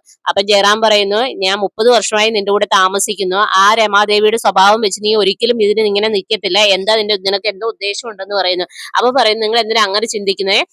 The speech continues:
ഞാൻ നല്ല രീതിയിലാണ് ചിന്തിക്കുന്നതെന്ന്" പറയുന്നു. പക്ഷെ ജയറാമിന് ഡൗട്ട് അടിക്കുന്നുണ്ട്, എന്തോ സംതിങ് ഉണ്ടെന്ന്. അങ്ങനെ രമാദേവി പോയി കിടന്നുറങ്ങുകയാണ്.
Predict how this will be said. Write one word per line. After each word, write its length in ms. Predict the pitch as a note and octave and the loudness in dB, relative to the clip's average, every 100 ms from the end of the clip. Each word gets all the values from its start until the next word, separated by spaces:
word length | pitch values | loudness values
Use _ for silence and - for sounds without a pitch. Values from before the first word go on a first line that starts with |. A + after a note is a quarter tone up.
| _ _ | _ _
ഞാൻ 240 | G3+ G3+ A#3+ | -2 0 2
നല്ല 220 | A3 G#3 | 2 2
രീതിയിലാണ് 500 | A3+ G#3 A3+ A3 G#3 | 0 0 0 0 0
ചിന്തിക്കുന്നതെന്ന്" 580 | A3+ G3 G3+ G3 G#3 G#3+ | -2 -4 -4 -2 -2 0
പറയുന്നു. 240 | F#3 F#3 | 0 -2
പക്ഷെ 220 | F#3+ G3 | -4 -4
ജയറാമിന് 580 | A3+ G#3 G#3 G#3+ A3+ B3+ | -2 2 2 2 0 0
ഡൗട്ട് 320 | A#3+ G#3 A3 | 4 4 4
അടിക്കുന്നുണ്ട്, 480 | B3 G#3+ A3 G#3+ G3+ | 2 0 0 0 2
എന്തോ 320 | G3+ G3+ A3 | 2 2 0
സംതിങ് 420 | B3 A#3 G#3 G#3+ G#3+ | 2 0 -2 -2 0
ഉണ്ടെന്ന്. 280 | F#3+ F3+ | 0 0
അങ്ങനെ 360 | A3 G#3+ A3 F4+ - - - | 0 2 2 0 -2 -20 -2
രമാദേവി 480 | G#3+ A3 A3 A#3 A#3 | 0 4 4 6 6
പോയി 200 | B3+ A#3+ | 6 2
കിടന്നുറങ്ങുകയാണ്. 760 | C4+ C4 C4 C4 A#3 A#3+ E3+ | 2 0 2 4 4 2 -2